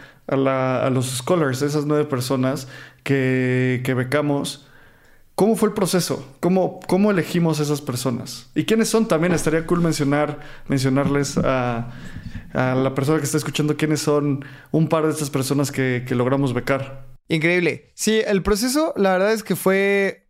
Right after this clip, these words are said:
Speaker 2: complicado. Era un Forms y el Forms tenía como preguntas muy específicas de por qué querías ir a defcon,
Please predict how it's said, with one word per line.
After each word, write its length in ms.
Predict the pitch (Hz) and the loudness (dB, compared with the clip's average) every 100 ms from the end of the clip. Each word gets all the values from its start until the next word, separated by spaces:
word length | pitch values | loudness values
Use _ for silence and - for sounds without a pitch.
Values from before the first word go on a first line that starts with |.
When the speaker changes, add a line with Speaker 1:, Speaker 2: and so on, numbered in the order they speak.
| _ | _
Speaker 2:
complicado. 840 | - 190 160 151 - 151 180 202 - | 0 0 0 -2 0 2 2 0 2
Era 340 | 185 196 196 | 2 2 2
un 160 | 190 185 | 0 -2
Forms 560 | - 151 202 233 - | 0 0 0 -4 -8
y 160 | - 170 | -2 0
el 140 | 156 | 0
Forms 340 | 135 170 170 - | 0 0 0 0
tenía 380 | 175 151 147 | 0 0 0
como 400 | - 147 127 127 | -2 -2 -2 0
preguntas 720 | 151 143 147 151 147 147 - - - - - - | 0 2 0 0 2 0 -2 -12 -20 -20 -8 0
muy 160 | 170 | 2
específicas 680 | 151 - 147 143 135 139 135 | 2 0 -4 -4 -4 -2 0
de 100 | 131 | -2
por 160 | 123 131 | -6 -6
qué 140 | 160 | -4
querías 300 | 143 135 127 | 0 0 0
ir 80 | 127 | -2
a 80 | 135 | 0
defcon, 580 | 196 185 - 180 175 | 0 -2 0 2 2